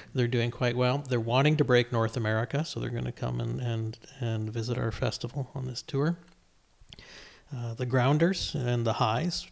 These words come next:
two interesting alternative pop bands, I guess you'd call them, out of, uh,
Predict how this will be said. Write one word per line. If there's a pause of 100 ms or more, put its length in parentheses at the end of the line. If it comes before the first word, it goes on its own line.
two
interesting
alternative (160)
pop
bands,
I
guess
you'd
call
them, (480)
out
of,
uh,